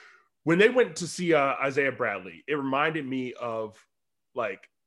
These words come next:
Marvel's doing a good job here in that they're opening up some of the scars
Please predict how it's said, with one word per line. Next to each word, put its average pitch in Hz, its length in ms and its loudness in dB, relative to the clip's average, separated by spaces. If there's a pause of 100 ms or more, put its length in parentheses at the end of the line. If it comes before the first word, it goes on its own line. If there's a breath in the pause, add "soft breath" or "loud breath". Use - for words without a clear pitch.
(240)
Marvel's 165 560 2
doing 143 440 -2 (1040)
a 135 80 -2
good 151 280 0
job 131 420 2
here 107 500 -6 (480)
in 143 140 -6
that 123 380 -2
they're 123 300 -2 (480)
opening 165 600 0
up 143 320 -2 (920)
some 160 220 -4
of 135 60 -4
the 131 80 -6
scars 127 880 0